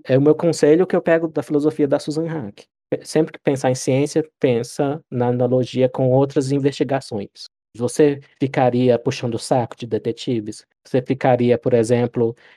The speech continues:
atribuindo a ele uma capacidade muito boa a depender de quantos títulos ele acumulou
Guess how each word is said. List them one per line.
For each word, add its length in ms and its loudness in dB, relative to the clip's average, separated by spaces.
atribuindo 680 2
a 100 6
ele 240 4
uma 140 -2
capacidade 680 -6
muito 220 -8
boa 300 0
a 100 -2
depender 680 0
de 260 -4
quantos 480 0
títulos 540 0
ele 140 2
acumulou 580 -4